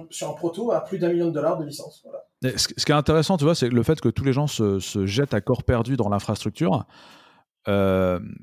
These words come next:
Speaker 2: parce qu'ils essayent de transformer, euh, ce qu'ils ont en existant. Donc, ils essayent de dire, on va continuer à rester maître de ce truc-là. Donc, ils se lancent dans l'infrastructure, là où ils devraient juste se focus sur le métier, et c'est un truc, euh, qu'on voit régulièrement.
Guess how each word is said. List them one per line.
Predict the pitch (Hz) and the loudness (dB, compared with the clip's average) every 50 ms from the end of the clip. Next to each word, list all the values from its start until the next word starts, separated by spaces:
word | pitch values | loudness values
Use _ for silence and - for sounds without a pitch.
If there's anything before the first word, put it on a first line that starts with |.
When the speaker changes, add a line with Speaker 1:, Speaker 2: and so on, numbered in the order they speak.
| - - - - | -18 -16 -4 -2
Speaker 2:
parce | - 120 - | -2 -2 -2
qu'ils | - 127 110 120 | -2 -2 0 2
essayent | 131 - - 185 170 | 2 4 4 4 4
de | 139 131 | 4 2
transformer, | - - 143 135 - - 147 131 135 143 143 151 | 4 4 2 2 4 4 2 4 4 4 4 4
euh, | 143 127 113 107 101 98 101 101 | 4 6 6 6 6 4 4 2
ce | - - | 0 -2
qu'ils | - 113 104 127 | -2 -2 0 2
ont | 131 123 | 2 4
en | 113 | 4
existant. | 110 98 107 107 127 147 | 2 2 0 -2 -2 0
Donc, | 127 107 - | 0 -2 -2
ils | 98 104 | -2 -2
essayent | 110 - 151 143 | 0 2 2 2
de | 123 | 2
dire, | 113 127 110 | 2 2 0
on | |
va | 98 98 95 | 0 -2 -2
continuer | - - 117 - - 120 123 | -2 -4 -6 -4 -2 0 2
à | 127 110 | 2 2
rester | 101 101 - - 113 | 2 0 -2 -2 0
maître | 107 113 107 | 0 0 0
de | 104 | 0
ce | 98 - | -2 -2
truc-là. | - 101 - 156 180 170 _ _ _ _ _ _ _ | -4 -4 -4 -4 -6 -6 _ _ _ _ _ _ _
Donc, | 98 95 - - | -8 -8 -8 -8
ils | 98 | -6
se | - - 104 | -4 0 2
lancent | 110 131 143 139 - | 2 2 2 2 0
dans | - 107 | 0 0
l'infrastructure, | 104 104 - 110 98 - - - - 78 - | 0 0 0 -2 -2 -2 -2 0 2 4 6
là | 104 | 6
où | 104 | 6
ils | 104 | 4
devraient | 98 110 98 98 101 95 | 4 4 2 2 2 0
juste | 95 123 - | 0 -2 -4
se | - 107 | -4 -4
focus | 90 101 98 - 110 - | -2 -2 -2 -2 -4 -2
sur | - 101 | -2 -2
le | 92 | -2
métier, | 92 92 - - 151 151 120 | -2 -2 -2 0 2 2 2
et | 95 92 | 2 0
c'est | - - 98 | -2 -2 -4
un | 92 90 | -4 -4
truc, | - - 110 - - | -4 -8 -10 -8 -8
euh, | 95 85 87 53 55 50 - - - - | -8 -8 -8 -10 -12 -12 -14 -16 -16 -16
qu'on | - - 98 | -14 -10 -6
voit | 98 110 104 | -4 -2 -2
régulièrement. | 98 98 95 95 95 92 95 123 165 180 | -2 -4 -4 -6 -6 -4 -4 -4 -6 -6